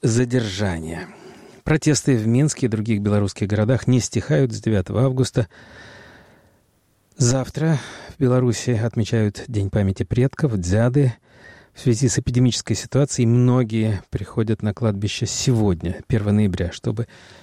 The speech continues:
избежать скопления людей. В Молдове избиратели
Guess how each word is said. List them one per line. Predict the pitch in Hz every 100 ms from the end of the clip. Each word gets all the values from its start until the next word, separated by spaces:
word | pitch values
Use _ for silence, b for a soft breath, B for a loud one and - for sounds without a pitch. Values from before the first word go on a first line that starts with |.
| B
избежать | 139 113 - 95 90
скопления | - 104 101 95 95 98
людей. | 98 85 82 71 - - - _ _ B B B B B
В | 117
Молдове | 139 160 160 156 143 110
избиратели | 101 107 117 110 - 104 101